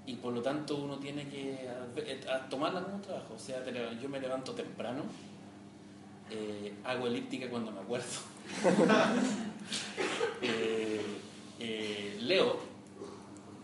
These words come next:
después de tomar desayuno generalmente leo, trato de, y leo de tres libros a, tres a, o dos libros al mismo tiempo. Creo que el, si hay una,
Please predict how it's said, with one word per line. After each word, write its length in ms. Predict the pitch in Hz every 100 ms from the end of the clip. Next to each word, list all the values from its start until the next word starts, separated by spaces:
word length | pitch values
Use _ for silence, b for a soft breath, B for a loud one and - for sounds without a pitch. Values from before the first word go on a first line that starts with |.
| -
después 260 | 120 120 135
de 60 | 135
tomar 160 | 135
desayuno 300 | 131 131 143
generalmente 420 | 139 135 139 143 127
leo, 200 | 131 151 - -
trato 260 | 135 131 120
de, 120 | 120
y 100 | 113
leo 260 | 120 120 117
de 100 | 104
tres 220 | 107 110
libros 280 | 131 147 147 151
a, 500 | 151 143 - - -
tres 200 | 123 127 127 - -
a, 180 | - - 101
o 80 | 107
dos 180 | 120 120
libros 200 | 135 135
al 40 |
mismo 180 | 135 139
tiempo. 320 | 139 151 - - - - - - - B B B - - - -
Creo 240 | 127 131 120
que 80 | 123
el, 220 | 117 110
si 120 | -
hay 100 | 120
una, 200 | 123 120